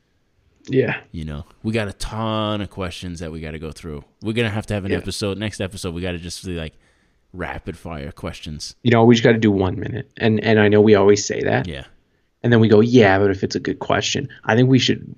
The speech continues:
Speaker 1: literally time ourselves and
Speaker 2: Right.
Speaker 1: just cut.
Speaker 2: Yeah, yeah, yeah.
Speaker 1: Next question.
Speaker 2: Yeah, yeah. No, we, we should do that. We should do that. This was, this was our just, like, random, like,
Speaker 1: This was, like, our "We're back."
Speaker 2: let's make it, it's not a "We're back" because that doesn't,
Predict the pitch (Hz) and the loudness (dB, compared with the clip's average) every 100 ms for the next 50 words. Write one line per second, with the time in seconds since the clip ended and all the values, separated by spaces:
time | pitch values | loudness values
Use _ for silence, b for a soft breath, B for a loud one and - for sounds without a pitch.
0 | - 127 120 120 117 110 107 113 120 131 | -4 2 6 6 6 4 2 2 2 2
1 | 117 107 - - _ - - - - 101 | 0 -2 -6 -18 _ -6 -4 -6 -10 -14
2 | 78 78 76 73 71 - - - - - | -12 -10 -12 -12 -14 -18 -12 -12 -12 -18
3 | - 82 67 143 - 76 65 - 80 78 | -14 -12 -12 -16 -16 -16 -16 -16 -14 -12
4 | 82 85 82 92 80 73 69 55 - 80 | -12 -12 -14 -14 -16 -16 -16 -18 -18 -16
5 | 71 69 113 113 104 87 117 101 98 95 | -16 -10 -10 -8 -10 -10 -8 -8 -8 -6
6 | 95 87 90 87 78 85 80 80 76 73 | -8 -8 -10 -12 -12 -12 -12 -12 -12 -14
7 | - _ _ _ _ _ _ _ _ _ | -16 _ _ _ _ _ _ _ _ _
8 | _ _ _ - 78 76 _ _ - 120 | _ _ _ -14 -14 -14 _ _ 4 6
9 | 113 107 104 95 78 - 73 - - 92 | 6 6 4 2 -2 -4 -8 -10 -10 -10
10 | 95 82 82 76 _ - 95 - 120 101 | -10 -10 -12 -16 _ -14 -10 -6 -6 -6
11 | 87 71 69 64 69 65 - _ _ - | -8 -12 -14 -16 -18 -18 -20 _ _ -18
12 | 82 76 80 80 73 73 62 | -16 -14 -14 -12 -12 -12 -16